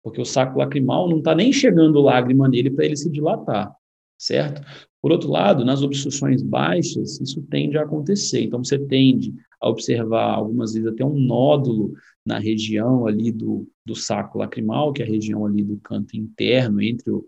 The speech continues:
entre a base do nariz e o canto interno do olho, e a gente vai re-, observar refluxo de secreção quando a gente comprime essa região. Então, dentro da anamnese, são as alterações mais importantes da gente caracterizar, se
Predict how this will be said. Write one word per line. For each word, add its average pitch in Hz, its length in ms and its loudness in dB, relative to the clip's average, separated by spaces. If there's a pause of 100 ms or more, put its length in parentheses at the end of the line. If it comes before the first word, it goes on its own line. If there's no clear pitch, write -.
(120)
entre 110 260 -4
a 107 140 -2
base 104 480 -2
do 104 80 -2
nariz 104 320 -2
e 104 60 -4
o 101 60 -6
canto 104 340 -6
interno 104 460 -4
do 113 120 -6
olho, 156 300 0 (340)
e 135 80 2
a 135 40 4
gente 139 160 2
vai 156 140 4
re-, 139 200 2
observar 139 420 0
refluxo 160 640 0
de 127 140 -6
secreção 131 760 -4
quando 123 180 -4
a 120 60 -4
gente 123 220 -8
comprime 131 540 -4 (340)
essa 120 240 -4
região. 135 480 -2 (300)
Então, 151 280 4 (140)
dentro 175 300 4
da 175 80 4
anamnese, 160 760 4
são 156 280 0
as 147 160 0
alterações 143 480 0
mais 151 260 0
importantes 170 560 0
da 156 80 2
gente 160 160 -2
caracterizar, 156 800 -2
se - 160 -6